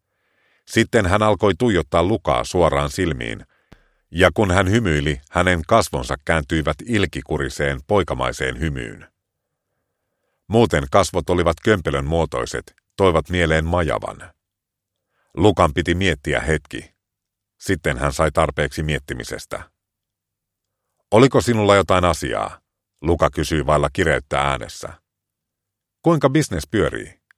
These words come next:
Olen kuullut, että sinulla menee hyvin." "Sitten olet kuullut väärin."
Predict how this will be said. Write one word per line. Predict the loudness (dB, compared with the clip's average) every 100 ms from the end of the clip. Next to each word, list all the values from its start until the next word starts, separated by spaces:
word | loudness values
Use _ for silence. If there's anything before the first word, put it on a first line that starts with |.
| _ _ _ _
Olen | 2 2
kuullut, | 2 2 0
että | -2 -4
sinulla | -4 -2 -2 -2
menee | -2 -2 -2
hyvin." | -4 -6 -10 -20 _ _ _ _ _ _ _ _ _ _ _ _
"Sitten | 0 0 2 2 4
olet | 2 0
kuullut | 0 0 0
väärin." | 0 0 -2